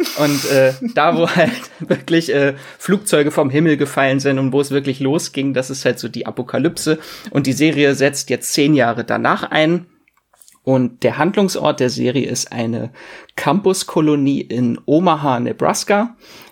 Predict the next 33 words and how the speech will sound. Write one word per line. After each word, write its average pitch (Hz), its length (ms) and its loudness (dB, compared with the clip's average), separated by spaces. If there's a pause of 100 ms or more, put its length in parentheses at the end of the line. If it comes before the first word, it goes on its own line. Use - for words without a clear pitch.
Das 127 360 0
ist - 480 -4
ein 120 500 -4
Unicampus, 175 920 0
der 135 180 4
von 123 240 -2
sicheren 139 400 2
Mauern 170 320 2
umgeben 151 460 0
ist 156 380 0
und 135 420 0
dort 135 240 2
seit 127 260 0
zehn 143 360 0
Jahren 123 340 -2
leben 131 320 0
dort 117 300 -4
Menschen 135 440 0 (340)
in 175 200 4
Sicherheit 139 680 2
und 135 180 0
dort 127 120 2
ist - 140 -6
eine 131 200 -2
ganze 135 440 0
Generation 143 800 0
von 123 180 0
Jugendlichen 151 560 2
dann 127 160 2
auch - 220 -4
groß 147 360 0
geworden, 131 520 2
die 131 240 -2